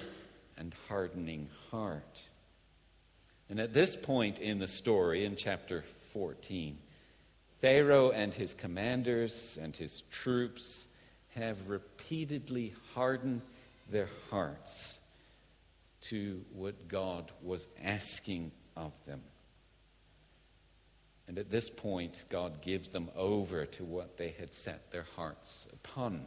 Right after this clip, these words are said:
rebelling against God. This is what is meant in our passage by the terms, "God hardened their heart." It's not that they had no choice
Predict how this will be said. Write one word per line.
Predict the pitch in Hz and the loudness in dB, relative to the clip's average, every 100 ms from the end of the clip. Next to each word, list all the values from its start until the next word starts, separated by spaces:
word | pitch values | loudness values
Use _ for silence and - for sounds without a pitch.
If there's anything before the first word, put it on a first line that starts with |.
| - | -6
rebelling | 90 90 113 113 113 92 85 - | -6 0 6 8 8 4 0 -4
against | 85 85 80 - - | -4 -4 -6 -8 -8
God. | - 95 87 69 71 - - - - - - - - - - | -2 -2 -2 -6 -12 -18 -20 -20 -20 -20 -20 -20 -20 -14 -4
This | 107 107 | -4 -4
is | 101 | -2
what | 101 92 - | 0 0 -2
is | 92 87 | -6 -6
meant | 92 107 107 107 - | -2 0 0 -2 -8
in | - 95 90 | -4 -2 -2
our | 85 87 80 | -2 -2 -4
passage | - 107 95 - 90 73 - - - - - | -6 -6 -4 -4 -6 -8 -12 -16 -20 -20 -4
by | 90 | 0
the | 82 | 2
terms, | 85 - 101 82 76 - 80 | 0 -2 -2 -2 -4 -10 -10
"God | - 98 98 87 76 - - - | -4 -4 -4 -6 -10 -16 -20 -10
hardened | 107 90 80 78 71 67 - | -4 -4 -4 -8 -10 -12 -8
their | 78 73 - | -6 -6 -8
heart." | 110 104 76 - - - - - - - - - _ _ | -4 -4 -4 -10 -18 -20 -20 -20 -20 -20 -20 -20 _ _
It's | 101 95 - | -6 -4 2
not | 113 117 | 4 4
that | 95 95 | 0 -2
they | 104 | -2
had | 101 107 101 | -2 -2 -2
no | 90 92 | -2 -4
choice | 80 - 135 143 143 - | -4 2 4 6 4 -2